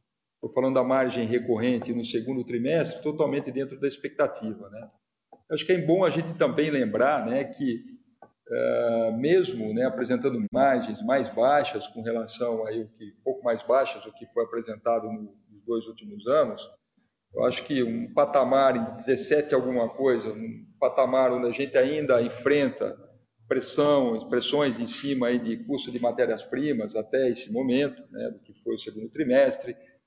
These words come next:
esse distúrbio na cadeia global de suprimentos e o aumento, né, de receita de negócios que estruturalmente possuem margens mais baixas,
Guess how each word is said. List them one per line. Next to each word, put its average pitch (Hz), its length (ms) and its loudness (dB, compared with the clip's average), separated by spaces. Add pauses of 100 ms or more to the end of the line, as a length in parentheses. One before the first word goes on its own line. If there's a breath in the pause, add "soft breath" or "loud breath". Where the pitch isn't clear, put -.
(180)
esse 123 280 -2
distúrbio 143 680 2
na 127 140 4
cadeia 123 420 2
global 123 500 2
de - 80 -6
suprimentos 120 960 -4 (340)
e 151 80 0
o 170 80 6
aumento, 156 680 2
né, 127 220 4
de 123 120 -2
receita 127 760 4
de 107 180 -6
negócios 135 600 2
que 120 80 -8
estruturalmente 143 960 0
possuem 127 480 -4
margens 131 520 2
mais 113 220 -2
baixas, 131 580 0